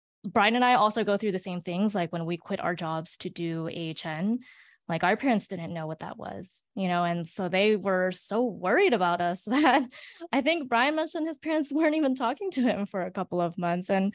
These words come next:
<laughs> my parents, the same thing, like, they had no idea how to make money on social media, right? And so it's just interesting to see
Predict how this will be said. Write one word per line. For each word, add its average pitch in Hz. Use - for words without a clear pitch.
<laughs> -
my 277
parents, 262
the 254
same 233
thing, 247
like, 208
they 240
had 262
no 240
idea 214
how 202
to 202
make 190
money 190
on 190
social 175
media, 165
right? 180
And 185
so 185
it's 220
just 277
interesting 196
to 175
see 170